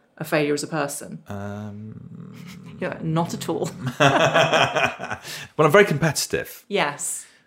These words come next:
Speaker 2: And I think that speaks to that, doesn't it?
Speaker 1: Why,
Speaker 2: Anything that
Speaker 1: why
Speaker 2: I
Speaker 1: are you competitive?
Speaker 2: I think 'cause my parents are competitive. I
Speaker 1: Okay.
Speaker 2: think it's as, I think it's that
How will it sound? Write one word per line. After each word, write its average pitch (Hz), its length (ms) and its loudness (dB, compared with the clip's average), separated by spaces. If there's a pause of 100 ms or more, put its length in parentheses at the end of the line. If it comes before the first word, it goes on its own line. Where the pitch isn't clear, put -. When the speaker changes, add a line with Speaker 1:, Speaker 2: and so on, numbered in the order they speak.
(140)
Speaker 2:
And 104 80 2
I 98 40 6
think 101 340 0
that 107 420 4
speaks - 380 0
to 80 100 -6
that, 78 200 -2
doesn't 80 220 -6
it? 76 180 -10 (300)
Speaker 1:
Why, - 100 6
Speaker 2:
Anything 240 420 8
that 240 120 2
Speaker 1:
why 262 160 8
Speaker 2:
I 277 80 8
Speaker 1:
are - 40 -
you 262 140 2
competitive? 214 640 -4 (180)
Speaker 2:
I 175 80 -8
think 320 240 -14
'cause - 140 -8
my 170 100 2
parents 226 420 -2
are - 40 -8
competitive. - 640 -6
I 220 80 -6
Speaker 1:
Okay. - 160 -4
Speaker 2:
think 196 220 2
it's - 160 0
as, 107 200 0
I 117 180 8
think - 160 2
it's - 100 2
that 117 320 4